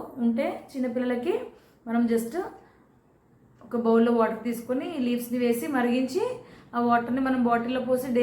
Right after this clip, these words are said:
అంతా పిల్లలకి ఇవ్వచ్చండి. So పెద్దవాళ్ళైతే డైరెక్ట్గా చూడండి ఈ ఆకుని ఇలా తీసుకొని మనం నమిలి మింగేయచ్చండి. ఆ రసం అనేది మనకి,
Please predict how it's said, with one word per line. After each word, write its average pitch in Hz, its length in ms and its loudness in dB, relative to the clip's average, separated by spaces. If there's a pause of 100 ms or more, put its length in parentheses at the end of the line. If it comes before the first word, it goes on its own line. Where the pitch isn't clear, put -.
అంతా 247 220 2 (180)
పిల్లలకి 269 360 0
ఇవ్వచ్చండి. 294 500 -2 (420)
So 294 140 -14
పెద్దవాళ్ళైతే 294 580 2 (100)
డైరెక్ట్గా 269 460 2 (460)
చూడండి 285 300 -2 (120)
ఈ 285 40 -2 (120)
ఆకుని 262 320 -2
ఇలా 285 180 -2
తీసుకొని 277 380 -6
మనం 294 120 0 (220)
నమిలి 247 260 2 (120)
మింగేయచ్చండి. 269 640 0 (420)
ఆ 220 120 -6
రసం 226 320 0
అనేది 247 280 2
మనకి, 247 300 0